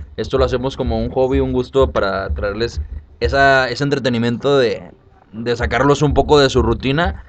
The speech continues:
y pues que nos, nos hable gente de Puerto Rico, de Ecuador. Eh, para nosotros es sorprendente cómo nos entienden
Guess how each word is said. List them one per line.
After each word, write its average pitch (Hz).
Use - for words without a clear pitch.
y 117
pues 117
que 123
nos, 120
nos 120
hable 123
gente 139
de 135
Puerto 110
Rico, 123
de 107
Ecuador. 113
Eh, 120
para 147
nosotros 196
es 208
sorprendente 147
cómo 175
nos 180
entienden 160